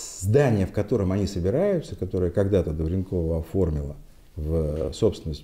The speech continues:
муниципальную, на самом деле принадлежало совхозу имени Ленина. И земля под ним тоже принадлежит совхозу имени Ленина.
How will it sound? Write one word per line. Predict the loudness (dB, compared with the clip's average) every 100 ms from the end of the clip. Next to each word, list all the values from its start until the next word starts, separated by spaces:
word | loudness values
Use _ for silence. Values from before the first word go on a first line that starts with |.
| -10
муниципальную, | -4 -2 -2 2 2 4 0 -2 -6
на | -4
самом | -2 0 2
деле | 4 2
принадлежало | 0 0 0 2 2
совхозу | 0 -2 -2 0
имени | 2 2 2
Ленина. | 0 -2 -10 -20 -20 -20 -20 -8 2
И | 4
земля | 6 6 6 4
под | 0 0
ним | 0
тоже | 0 0 -2
принадлежит | -2 -2 -2
совхозу | -4 -4 -4 -2
имени | -2 0 2
Ленина. | 0 -4